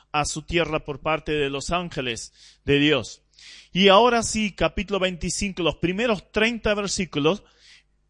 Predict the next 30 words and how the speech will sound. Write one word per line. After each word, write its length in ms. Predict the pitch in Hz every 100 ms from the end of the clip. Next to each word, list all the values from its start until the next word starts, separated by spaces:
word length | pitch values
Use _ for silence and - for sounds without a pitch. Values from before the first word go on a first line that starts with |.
| _ _
eh, 480 | 160 165 160 151 139
está 360 | 143 - 180 190
el 200 | 175 170
juicio 440 | 165 214 202 196
sobre 340 | - 175 165 151
Israel. 560 | 143 151 135 101 95 _ _ -
Y 160 | 180
lo 160 | 190 185
que 120 | 196
resta 380 | 185 190 - 175
del 100 | 175
capítulo 520 | 180 160 - 170 160
veinticinco 680 | 151 143 147 - 160 156 151
también, 440 | 135 139 139 143 - -
el 140 | 139 139
juicio 420 | - 175 - 160
sobre 520 | - 143 139 139 135 - -
las 280 | - 143 139
naciones. 580 | 143 135 - 160 170 160
Y 60 | 170
después 360 | 196 - 214
viene 380 | 180 180 185 180 - - _ _ -
el 260 | 143 151 147
reino 360 | 151 160 160 156
milenial. 580 | 156 147 143 127 87 - - -
Por 120 | - 196
lo 140 | 202
tanto, 400 | 233 247 233 214
el 300 | 165 170 170
juicio 640 | - 214 - 220 208 202